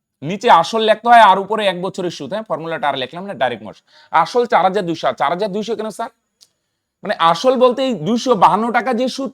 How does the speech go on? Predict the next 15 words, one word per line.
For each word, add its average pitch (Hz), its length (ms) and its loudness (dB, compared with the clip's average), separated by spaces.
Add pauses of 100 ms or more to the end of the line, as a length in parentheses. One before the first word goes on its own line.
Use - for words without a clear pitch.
(320)
কার 214 200 4
উপর? 226 220 -4
চার 170 200 -4
হাজার 190 260 -6
দুইশো 208 280 -6
টাকার 226 380 -6 (300)
সুদ 202 200 -8
হচ্ছে 202 200 -6
দুইশো 180 260 -6
বাহান্ন। 92 340 -10 (1040)
রাইট? - 300 -12 (840)
চার 175 180 4
হাজার 220 340 4
দুইশো 240 320 0
টাকার 233 400 4